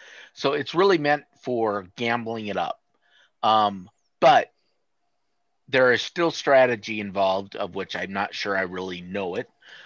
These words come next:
But <laughs> the people who have an edge can still get an edge over the field in those things.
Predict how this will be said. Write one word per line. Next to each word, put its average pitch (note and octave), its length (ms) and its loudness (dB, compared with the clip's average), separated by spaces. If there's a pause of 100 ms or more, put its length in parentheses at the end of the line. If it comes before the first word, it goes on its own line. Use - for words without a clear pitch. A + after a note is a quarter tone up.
(200)
But C#3+ 440 4 (160)
<laughs> - 200 -20
the C#3+ 160 4
people E3+ 360 0
who C3+ 120 2
have C3 180 6
an A#2 80 -6
edge G#2+ 260 -2
can G2 140 -14
still G2 460 -6 (280)
get G2 200 -8
an F#2 120 -14
edge E2+ 220 -12
over D#2 180 -18
the D#2 120 -20
field - 340 -20
in - 160 -20
those - 320 -20
things. - 300 -20